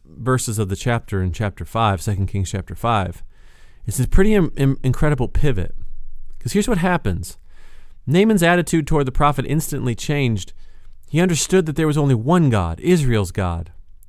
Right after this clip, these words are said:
So here's what he does. He presses Elijah to accept, or Elisha to accept his gifts. But could Elisha have put the gifts to good use? Probably. They were prophets to feed, widows to protect, and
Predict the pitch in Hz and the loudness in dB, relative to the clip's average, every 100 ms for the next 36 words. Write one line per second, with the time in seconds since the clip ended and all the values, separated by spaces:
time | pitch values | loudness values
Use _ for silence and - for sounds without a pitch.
0 | - - 123 175 165 131 110 92 85 - | -18 -2 2 4 4 2 2 0 -2 -8
1 | 110 - 156 - 160 135 110 110 113 113 | -4 0 0 0 -2 -2 0 0 0 -2
2 | 107 101 90 - 104 - - - - 101 | -4 -6 -6 -6 -8 -8 -18 -10 -2 0
3 | 98 107 101 95 95 90 - 95 - 82 | 0 0 -2 -6 -6 -8 -8 -10 -8 -10
4 | - 90 - - - - - - - - | -10 -14 -16 -20 -20 -20 -20 -20 -20 -20
5 | - - - - - - - - 185 180 | -20 -20 -20 -20 -8 -8 -6 0 2 4
6 | 135 151 165 170 143 104 - - 170 117 | 4 4 4 2 2 0 -2 0 2 2
7 | 120 156 - 117 143 110 131 190 - 127 | 0 0 -2 0 0 2 0 0 0 2
8 | 175 180 123 147 185 - - - - - | 2 2 2 2 0 -6 -20 -20 -20 -20
9 | - - - - - 131 120 - 143 151 | -20 -20 -20 -8 2 2 4 2 2 0
10 | - 123 - 151 170 120 151 151 143 147 | -2 -2 2 2 4 4 2 2 0 -2
11 | 139 135 156 170 127 110 | 0 2 2 2 2 2